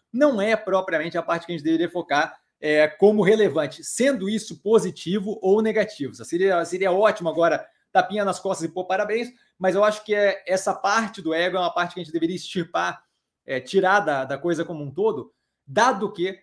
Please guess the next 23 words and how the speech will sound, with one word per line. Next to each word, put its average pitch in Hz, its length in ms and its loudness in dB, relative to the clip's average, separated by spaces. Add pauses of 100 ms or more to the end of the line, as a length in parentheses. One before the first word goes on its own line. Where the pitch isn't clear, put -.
isso 185 200 -4
aí 202 80 2
acaba 202 520 2
atrapalhando 180 760 0
o 190 60 -8
processo 170 500 -6
decisório, 160 640 -4 (240)
uma 240 280 2
vez 180 360 -4
que, 165 500 -4
toda 247 240 2
vez 190 180 -2
que 190 60 -10
a 180 40 -8
gente 170 100 -16
tem 175 160 -10
esse, 156 340 -4 (240)
esse 160 200 -8
estímulo 185 600 -2
de 131 180 -8
endorfina, 156 680 -6 (380)
é, 139 180 -2
positivo, 180 880 0